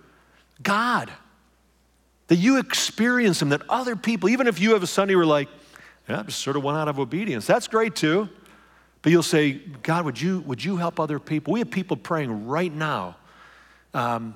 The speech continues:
that that will be happening. That people, that you, we will in-, experience his presence. Friends, I long for that in ever greater measures in, in our,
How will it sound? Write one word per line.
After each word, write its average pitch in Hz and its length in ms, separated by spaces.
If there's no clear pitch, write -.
that 127 220
that 135 160
will 127 60
be 110 140
happening. 98 420
That - 180
people, 196 360
that 139 120
you, 147 300
we 147 180
will 226 240
in-, 135 220
experience 135 840
his 117 160
presence. 113 640
Friends, 175 200
I 170 80
long 170 340
for 107 160
that 92 260
in 135 120
ever 160 220
greater 139 320
measures 120 480
in, 135 240
in 139 240
our, 107 160